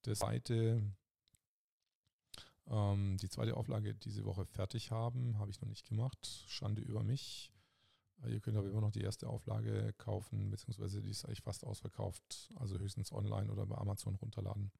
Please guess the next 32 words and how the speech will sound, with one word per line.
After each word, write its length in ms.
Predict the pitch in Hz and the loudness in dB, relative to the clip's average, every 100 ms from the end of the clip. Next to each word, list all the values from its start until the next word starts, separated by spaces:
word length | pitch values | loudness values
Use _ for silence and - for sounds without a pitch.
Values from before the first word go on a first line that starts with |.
| _ _ _ _ - - _ _ _ | _ _ _ _ -20 -20 _ _ _
Geht 160 | - 104 | -2 0
aber, 220 | 98 - - | 0 -2 -8
geht, 360 | - 95 - - | -6 -4 -6 -6
äh, 120 | 107 101 _ | -8 -10 _
geht 180 | 98 | 2
auf 160 | 101 95 | 2 2
jeden 200 | - 95 | 0 0
Fall. 420 | 92 - 98 98 92 - _ _ _ _ | 0 2 4 4 0 -10 _ _ _ _
Da 100 | 107 | 2
ist 60 | 98 | 4
es 60 | |
aber 140 | 104 101 | 4 2
nicht 120 | 101 | 0
so 100 | 101 | -2
toll 400 | - 95 101 104 | 4 6 6 4
zu 200 | - - | -2 -2
lesen, 300 | 95 101 104 | 0 0 -2
finde 200 | - 95 | -2 -4
ich. 80 | 98 | -4
Ich 120 | 98 | -6
finde 160 | 110 101 | -4 -4
es 80 | |
wirklich, 460 | 104 104 110 - - 120 | -6 -6 -6 -8 -10 -6
ähm, 200 | 107 104 | -2 -2
die 100 | - | -4
Druckausgabe 560 | - 98 98 - 107 98 | -4 0 0 -2 -4 -4
ist 120 | - | -6
wirklich, 360 | 107 107 - - _ _ _ _ _ _ _ 123 | -6 -6 -10 -14 _ _ _ _ _ _ _ 0
äh, 40 | |
am 600 | 101 98 - - - 98 | 2 2 0 -4 -2 -2
schönsten 500 | - 95 101 - 107 | 2 2 2 2 0
geworden. 640 | 104 98 - 101 95 90 | 2 0 0 0 -2 -2